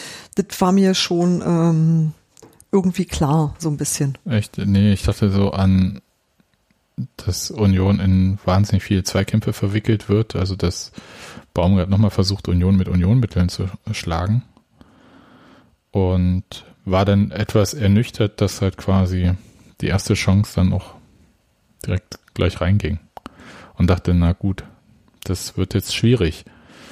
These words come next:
Speaker 2: Und ich weiß bis heute nicht, ob's, äh, ein Glitch bei The Zone Datsun war.
Speaker 1: Wir haben das Tor von Jürgen Rierson quasi, äh, erst ein bisschen später mitgekriegt, so
Speaker 2: Ja.
Speaker 1: eigentlich.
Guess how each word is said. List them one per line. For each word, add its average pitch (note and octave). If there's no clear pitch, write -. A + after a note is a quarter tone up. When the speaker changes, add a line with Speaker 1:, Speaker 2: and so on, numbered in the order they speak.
Speaker 2:
Und F2+
ich F#2+
weiß G2+
bis -
heute G#2+
nicht, G#2+
ob's, -
äh, G2
ein F#2+
Glitch G2+
bei F2+
The A2+
Zone B2+
Datsun A#2+
war. B2
Speaker 1:
Wir F3+
haben F#3+
das G#3+
Tor A3
von G3+
Jürgen F#3+
Rierson G#3
quasi, F#3
äh, F3+
erst -
ein E3+
bisschen F#3
später F3
mitgekriegt, -
so -
Speaker 2:
Ja. F2+
Speaker 1:
eigentlich. C#4+